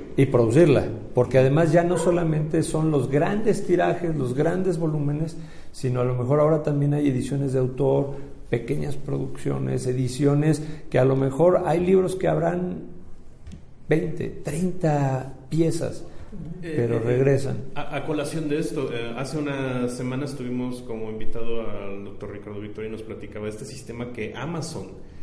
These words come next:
Speaker 2: y está produciendo libros, ah, casi, casi on demand.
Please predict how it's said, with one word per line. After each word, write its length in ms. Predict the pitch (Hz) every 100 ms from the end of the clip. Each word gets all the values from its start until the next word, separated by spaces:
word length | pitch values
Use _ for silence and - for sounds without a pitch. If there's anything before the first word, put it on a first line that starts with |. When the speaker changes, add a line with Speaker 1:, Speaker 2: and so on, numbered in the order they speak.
| - - -
Speaker 2:
y 60 |
está 260 | 120 131 127
produciendo 520 | 131 120 - 127 123
libros, 680 | 117 117 120 123 123 120 -
ah, 540 | 101 98 95 95 104 -
casi, 220 | 117 131
casi 320 | 127 127 120 123
on 200 | 107 104
demand. 420 | 104 139 214